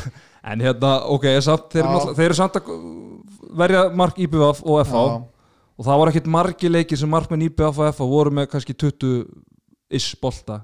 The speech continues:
Speaker 1: í fyrra. Það voru ekki margir leikir. Nú eru báðir allan að koma með tvo af fimm, en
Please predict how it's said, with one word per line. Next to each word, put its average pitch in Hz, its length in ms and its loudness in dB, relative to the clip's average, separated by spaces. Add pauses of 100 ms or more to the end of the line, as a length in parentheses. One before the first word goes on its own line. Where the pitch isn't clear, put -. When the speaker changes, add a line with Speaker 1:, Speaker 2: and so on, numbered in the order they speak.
Speaker 1:
í 123 80 -12
fyrra. 101 220 -10 (320)
Það 143 100 0
voru 185 80 2
ekki 151 140 -4
margir 107 180 -4
leikir. 101 220 -14 (460)
Nú 127 120 -2
eru 160 160 0
báðir 175 240 4
allan 170 160 -6
að - 60 -8
koma 165 180 -2
með - 140 -12
tvo 117 180 -6 (800)
af 143 160 -6
fimm, 127 300 -4 (880)
en 127 220 -10